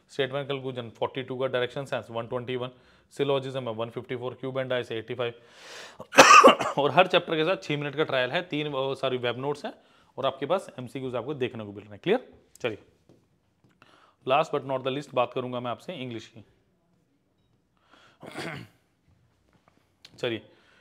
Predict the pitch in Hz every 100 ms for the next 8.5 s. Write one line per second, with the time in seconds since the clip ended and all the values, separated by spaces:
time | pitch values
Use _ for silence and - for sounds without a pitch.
0 | - 135 160 165 170 160 160 156 156 160
1 | 156 160 135 156 127 127 143 139 147 -
2 | 156 190 156 131 107 104 120 - 151 156
3 | 156 143 143 135 - 180 - - _ -
4 | 127 139 156 147 143 147 175 196 131 135
5 | 123 127 127 117 107 101 104 131 131 165
6 | 190 202 185 175 185 175 165 170 175 -
7 | - _ _ 170 190 175 185 180 180 185
8 | - 185 170 208 226